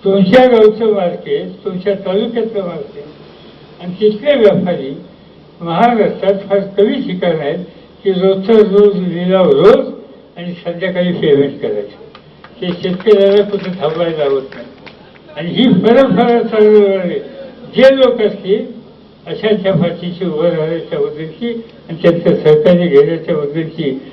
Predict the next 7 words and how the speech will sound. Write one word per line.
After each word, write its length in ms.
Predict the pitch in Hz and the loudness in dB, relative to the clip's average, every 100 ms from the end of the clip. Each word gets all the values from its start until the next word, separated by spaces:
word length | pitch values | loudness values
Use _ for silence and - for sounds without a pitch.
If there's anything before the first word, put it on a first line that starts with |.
| - - 151 | -20 -12 0
आज 160 | 180 | 2
भूमिका 520 | 156 135 160 160 - | 4 0 -2 -6 -8
घेतली 400 | 147 139 143 156 | -8 -6 -10 -10
पाहिजे. 440 | 139 143 139 147 - - - - - 151 | -8 -6 -6 -4 -6 -10 -20 -20 -20 -20
आणि 100 | 143 - | -18 -2
तेच 340 | 240 240 - | 0 0 -2
सांगण्याच्यासाठी 960 | 202 196 196 190 196 180 165 160 175 | -2 -2 0 -2 -4 -6 -8 -8 -8